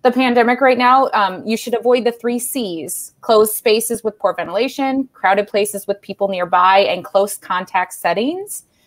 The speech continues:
with close range conversations. So those are the things you should avoid. And then the things you should do are the three W's: wear your face mask or shield, watch your distance, and wash your hands or use hand sanitizer. Are those pretty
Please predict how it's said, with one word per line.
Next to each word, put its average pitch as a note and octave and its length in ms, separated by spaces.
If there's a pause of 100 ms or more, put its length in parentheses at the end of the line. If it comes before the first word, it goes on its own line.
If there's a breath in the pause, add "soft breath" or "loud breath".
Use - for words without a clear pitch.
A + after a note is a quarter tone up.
(260)
with A3 280
close G#3 420
range G3 240
conversations. F3+ 580
So G3+ 120
those F#3+ 260
are A3 40
the G#3+ 60
things G3+ 240
you G3 60
should F#3+ 160
avoid. F3+ 460
And A3+ 140
then G#3 100
the G#3+ 120
things G#3 240
you G#3 80
should D4+ 240
do G3+ 200
are F#3+ 100
the G3 100
three G3 180
W's: F3+ 680 (400)
wear G#3 200
your G3+ 140
face - 340
mask F3+ 280
or F3+ 80
shield, C#4+ 600
watch F3 360
your F#3 100
distance, G3 840
and F#3+ 220
wash F3 240
your F#3 100
hands F3 240
or F3 60
use E3 240
hand - 220
sanitizer. - 760
Are - 120
those D4+ 280
pretty D#4 480